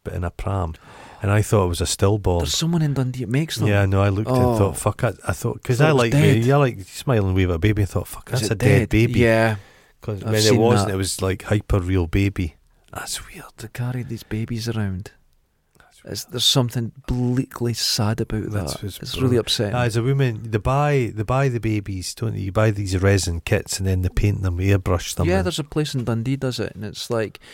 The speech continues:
Speaker 2: and then you see people and they spend a fortune 'cause they're not cheap. They're, like, two grand or something, and then you've the, the clothes they buy, they just keep buying tons of stuff. And some of these people, you go in their houses and it's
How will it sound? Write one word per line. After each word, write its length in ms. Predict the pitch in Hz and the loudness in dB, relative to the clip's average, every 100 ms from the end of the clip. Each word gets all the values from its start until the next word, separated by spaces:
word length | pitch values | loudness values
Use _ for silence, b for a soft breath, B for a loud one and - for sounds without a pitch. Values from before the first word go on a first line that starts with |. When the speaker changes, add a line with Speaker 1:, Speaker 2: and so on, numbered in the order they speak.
| B B - | B B 0
Speaker 2:
and 100 | 127 | 2
then 180 | 127 123 | 2 0
you 60 | |
see 180 | - 156 | -2 -2
people 320 | 147 - 135 | -2 -2 -4
and 100 | 104 | -2
they 60 | 117 | -2
spend 380 | - - 143 143 | -2 -2 0 0
a 40 | |
fortune 840 | - - - 147 135 - 113 87 - B B B - | -4 -8 0 0 0 -4 -6 -6 -10 B B B -4
'cause 100 | 131 | 0
they're 100 | 156 | 2
not 180 | 220 | 0
cheap. 420 | - - 226 - - | -2 0 0 0 -2
They're, 120 | 131 | 0
like, 520 | 123 123 143 - - - | 0 0 0 -4 -12 -2
two 140 | 180 | -2
grand 360 | - 120 156 165 | 0 0 0 -2
or 40 | |
something, 500 | 143 117 101 82 65 B B B B | -2 -4 -6 -10 -12 B B B B
and 180 | 127 131 | 0 4
then 300 | 135 131 117 b b b b _ - | 4 2 -2 b b b b _ -4
you've 280 | 131 - 135 | -4 -2 -2
the, 100 | 143 | 0
the 160 | 131 | 0
clothes 520 | - - 123 147 143 | -4 -4 2 2 2
they 80 | - | -4
buy, 340 | - 120 123 107 | -4 -2 0 -2
they 100 | 120 | -4
just 200 | 135 - | -6 -6
keep 180 | 117 | -8
buying 280 | - 117 117 | -2 -2 -2
tons 300 | - 107 101 | -4 -4 -4
of 60 | 104 | -6
stuff. 360 | - 113 113 104 | 0 0 0 -4
And 100 | 101 | 0
some 240 | 127 135 | 2 2
of 60 | 120 | 0
these 140 | 110 | -2
people, 400 | - 113 110 104 | -4 -4 -4 -4
you 80 | 107 | 0
go 100 | 127 | 2
in 80 | 123 | 2
their 120 | 92 | 2
houses 460 | 101 110 - 92 - | 2 0 -2 -6 -6
and 140 | 98 104 | -6 -4
it's 300 | - - | -6 -8